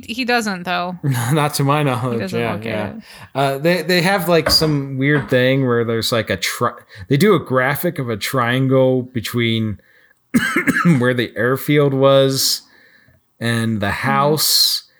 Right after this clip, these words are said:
Speaker 2: and then the, uh, where the inscription was. And I guess, like, he's confident, he was confident it was somewhere in there, but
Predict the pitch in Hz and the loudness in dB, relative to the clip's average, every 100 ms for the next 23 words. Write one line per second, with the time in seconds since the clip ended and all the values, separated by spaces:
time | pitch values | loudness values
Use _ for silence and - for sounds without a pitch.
0 | _ _ _ - 113 123 127 123 113 110 | _ _ _ -4 0 2 2 2 0 0
1 | 107 104 98 92 _ _ _ _ _ 104 | 0 -2 -4 -8 _ _ _ _ _ -8
2 | 104 120 123 113 98 - - 135 - 160 | -4 -2 -2 -2 -2 -2 0 -2 -2 -2
3 | 143 139 147 151 156 151 127 107 104 117 | 2 4 6 4 2 -2 -2 -2 -2 0
4 | 120 - - 127 107 101 - 117 101 - | 0 0 -2 0 0 -2 -4 -6 -4 -4
5 | 120 120 - 123 113 110 - 123 120 - | -2 -2 -2 -6 -8 -8 -4 -2 -4 -4
6 | 127 113 107 - 120 117 113 110 110 113 | -6 -4 -4 -2 -2 -2 -2 -2 -2 -2
7 | 117 123 117 - 92 - | -2 -4 -6 -6 -6 -6